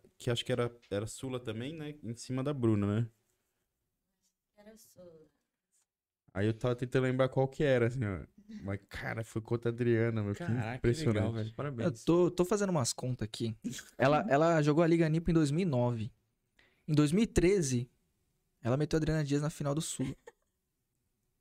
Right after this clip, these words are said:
Speaker 4: Quê?
Speaker 1: Quatro, é, quatorze anos? Treze anos você tinha?
Speaker 4: Quatorze?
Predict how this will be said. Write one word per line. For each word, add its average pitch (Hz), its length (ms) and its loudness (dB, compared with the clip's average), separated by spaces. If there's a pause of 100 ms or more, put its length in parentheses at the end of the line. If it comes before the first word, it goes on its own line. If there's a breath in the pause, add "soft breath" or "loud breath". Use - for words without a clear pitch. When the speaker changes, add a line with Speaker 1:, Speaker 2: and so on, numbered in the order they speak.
(140)
Speaker 4:
Quê? - 240 2 (400)
Speaker 1:
Quatro, - 320 -4
é, 85 360 -4
quatorze 139 560 -4
anos? 139 360 -12 (1080)
Treze 127 300 -4
anos 117 180 -6
você 104 80 -12
tinha? 185 240 -10 (160)
Speaker 4:
Quatorze? 143 560 0